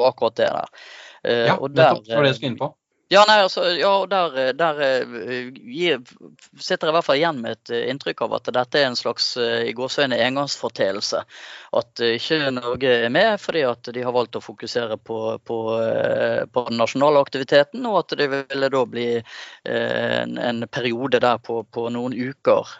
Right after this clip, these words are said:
Speaker 1: eh, i et allerede trangt, eh, serieoppsett der det ikke vil være aktivitet. Så det er ingenting i skrivet fra forbundet, sånn som jeg leser det, som tilsier at, eh, man skal fase det ut,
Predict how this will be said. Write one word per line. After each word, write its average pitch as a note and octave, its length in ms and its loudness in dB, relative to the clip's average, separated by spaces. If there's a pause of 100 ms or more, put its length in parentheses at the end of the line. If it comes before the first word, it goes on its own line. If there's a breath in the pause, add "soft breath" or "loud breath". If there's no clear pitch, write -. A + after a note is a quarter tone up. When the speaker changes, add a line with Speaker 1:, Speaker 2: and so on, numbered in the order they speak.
Speaker 1:
eh, A2+ 340 -2
i B2 140 -2
et A2+ 100 -4
allerede A#2+ 480 2
trangt, A#2 480 -2
eh, A#2 640 0
serieoppsett B2 720 2
der A#2+ 180 0
det A2 140 -6
ikke A#2+ 240 -4
vil G#2+ 100 -10
være A2+ 240 0
aktivitet. - 480 -6 (400 loud breath)
Så - 120 -2
det C#3 40 4
er D3+ 60 4
ingenting F#3 340 0
i A3 80 0
skrivet F3 460 0
fra C3+ 100 -4
forbundet, C#3+ 560 0
sånn C3 80 -2
som B2+ 160 0
jeg A#2 140 2
leser A2+ 260 -2
det, A2+ 160 -2
som A#2 320 -4
tilsier A#2 380 0 (100)
at, - 240 -8
eh, A2+ 640 0 (580)
man B2 240 0
skal - 160 2
fase A#2+ 400 6
det C3+ 80 0
ut, G#3 300 -4